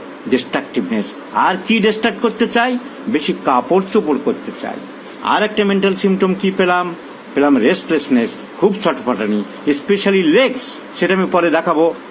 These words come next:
লেগসটা ওই এক্সট্রিমিটিসে গিয়ে। কিন্তু মা-, মানসিক ঘরে কি কি পেলাম? মানসিক লক্ষণের মধ্যে রেস্টলেসনেস,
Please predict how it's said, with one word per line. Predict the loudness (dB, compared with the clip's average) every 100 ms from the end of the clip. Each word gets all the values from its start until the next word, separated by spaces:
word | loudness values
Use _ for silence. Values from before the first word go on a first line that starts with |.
| -4 2
লেগসটা | 2 2 0 0 -2 -6 -16 -16 -14 -4
ওই | 2 2
এক্সট্রিমিটিসে | 2 2 2 2 2 0
গিয়ে। | 4 2 2 -8 -16 -16 -8
কিন্তু | -2 2 6
মা-, | 6
মানসিক | 6 4 2 2
ঘরে | 2 2
কি | 2 0
কি | 0
পেলাম? | 2 2
মানসিক | 2 0 0 0
লক্ষণের | 0 0 0
মধ্যে | 0 2 2
রেস্টলেসনেস, | 2 2 -2 -2 0 0 -2